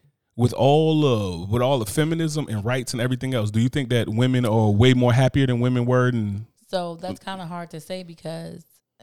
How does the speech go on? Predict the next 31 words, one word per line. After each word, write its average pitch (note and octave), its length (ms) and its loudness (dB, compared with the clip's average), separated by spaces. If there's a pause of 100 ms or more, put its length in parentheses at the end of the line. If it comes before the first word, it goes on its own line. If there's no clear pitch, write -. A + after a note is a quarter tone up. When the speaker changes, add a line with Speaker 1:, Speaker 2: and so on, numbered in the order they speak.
(100)
Speaker 2:
a D#3+ 80 -8
lot F3 360 -6
goes E3 240 -12
into D3+ 200 -14
play D#3 300 -10
with D#3+ 200 -14
that. D3+ 400 -12 (360)
So D3+ 640 -6 (380)
again, F#3 400 -6
we F#3 80 -12
can F3 180 -18
go E3+ 160 -4
back D#3+ 280 -4
to D#3+ 100 -10
talking D#3+ 340 -8
about C#3+ 640 -8
an D#3 200 -10
era D3+ 320 -6
where D#3 580 -10 (600)
the D#3 140 -6
job D#3+ 440 -4
force D3+ 480 -12
or D3 260 -4
w-, C#3+ 240 -16 (120)
well, C3+ 200 -10
the D3 60 -10
workforce D#3 480 -10
wasn't C#3+ 340 -12
filled F3 420 -18
with F3 180 -18
women. D3 440 -10